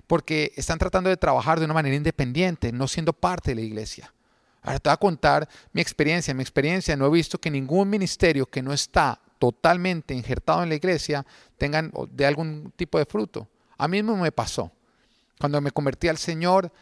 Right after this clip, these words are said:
al principio traté de servir en la iglesia, pero venía con tanta pasión, con tanto fuego,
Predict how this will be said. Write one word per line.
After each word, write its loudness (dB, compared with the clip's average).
al 2
principio -2
traté 0
de 0
servir -2
en -4
la -2
iglesia, 0
pero 0
venía 0
con -4
tanta 0
pasión, -2
con -12
tanto 0
fuego, 0